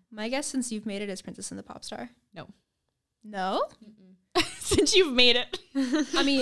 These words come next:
Speaker 1: I'm gonna be honest. There's probably gonna be a Princess and the Pop Star on there. I'll
Speaker 3: No,
Speaker 1: put
Speaker 3: there
Speaker 1: money on
Speaker 3: is.
Speaker 1: that.
Speaker 3: I'm, I will
Speaker 1: Why
Speaker 3: bet
Speaker 1: did you look
Speaker 3: money.
Speaker 1: at y-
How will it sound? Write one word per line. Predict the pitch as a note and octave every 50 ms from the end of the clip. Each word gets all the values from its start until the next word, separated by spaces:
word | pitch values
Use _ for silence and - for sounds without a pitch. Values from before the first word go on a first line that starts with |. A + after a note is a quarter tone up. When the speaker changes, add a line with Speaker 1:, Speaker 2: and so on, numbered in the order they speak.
| B3
Speaker 1:
I'm | - C4+
gonna | C4+ C#4
be | A#3 B3+ A#3+
honest. | A#3+ A3+ G#3+ G#3 -
There's | G#3+ G#3+
probably | F4+ E4+ A3 A3+
gonna | - D#4+ D4+
be | -
a |
Princess | - A#3+ G3 G#3 - -
and | F3+
the | -
Pop | G3+ G3 G3
Star | - - F3 F3
on | F3 F3+ F#3
there. | F#3 F#3 F#3 F#3 -
I'll | -
Speaker 3:
No, | B3 A#3+
Speaker 1:
put | B3 A#3
Speaker 3:
there | A3+ A3+
Speaker 1:
money | - G#3+ F3+
on | F3+
Speaker 3:
is. | F3+ F#3+
Speaker 1:
that. | F#3 F#3 F#3+ -
Speaker 3:
I'm, | G3 G3 G3+ G3+ F3+ - -
I | F#3+ F#3+ F#3+
will | G3 B3+
Speaker 1:
Why | D#4 G#4
Speaker 3:
bet | B4+ C#5+ -
Speaker 1:
did | D5+
you | C#5+ C#5
look | C#5+ D#5+
Speaker 3:
money. | - G#4+
Speaker 1:
at | - - - -
y- | - G#3 A#3